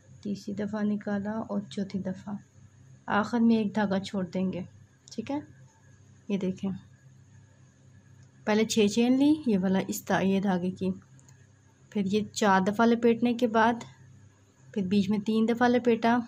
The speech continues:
एक एक धागा छोड़ेंगे। अब दोबारा चार दफ़ा लपेटेंगे, एक, दो, तीन, चार, चार दफ़ा लपेट के फिर इसमें डाल के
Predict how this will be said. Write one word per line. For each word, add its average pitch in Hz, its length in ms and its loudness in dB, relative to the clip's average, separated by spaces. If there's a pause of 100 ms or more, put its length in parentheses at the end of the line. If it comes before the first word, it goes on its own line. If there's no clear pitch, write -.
(300)
एक 208 200 0
एक 208 160 2
धागा 196 280 2
छोड़ेंगे। 190 600 -2
अब 196 80 -2
दोबारा 190 360 2
चार 202 260 2
दफ़ा 196 220 -4
लपेटेंगे, 190 520 -2
एक, 202 720 -2 (960)
दो, 196 500 2 (420)
तीन, 208 460 4 (600)
चार, 175 400 0 (800)
चार 214 300 2
दफ़ा 240 240 0
लपेट 233 400 0
के 240 100 0
फिर 247 300 0
इसमें 254 320 0
डाल 226 280 2
के 247 180 -2